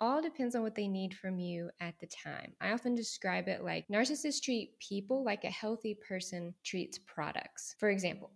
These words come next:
me and my coffee maker have a great relationship. I get up in the morning, it makes me coffee, it serves the function I want it to in my life, we're good. If, however,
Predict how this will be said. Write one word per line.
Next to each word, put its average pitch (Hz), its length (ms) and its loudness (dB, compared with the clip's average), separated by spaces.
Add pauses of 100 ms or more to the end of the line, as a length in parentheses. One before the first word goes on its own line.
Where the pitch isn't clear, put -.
(120)
me 214 180 6
and 254 80 8
my 220 80 8
coffee 214 320 0
maker 196 300 2
have 185 160 0
a 180 40 0
great 175 220 0
relationship. - 580 -4
I 262 140 8
get 269 160 8
up 262 140 6
in 285 160 10
the 254 80 10
morning, 226 420 4 (140)
it 190 80 2
makes 165 280 -4
me 185 120 -2
coffee, 302 460 2
it 247 100 2
serves 170 260 -2
the 185 80 -4
function 277 420 2
I 269 120 4
want 254 200 6
it 247 120 -2
to 240 140 4
in 208 100 2
my 170 180 0
life, 247 540 2
we're 254 140 4
good. 359 260 4 (120)
If, 427 200 6
however, 190 480 2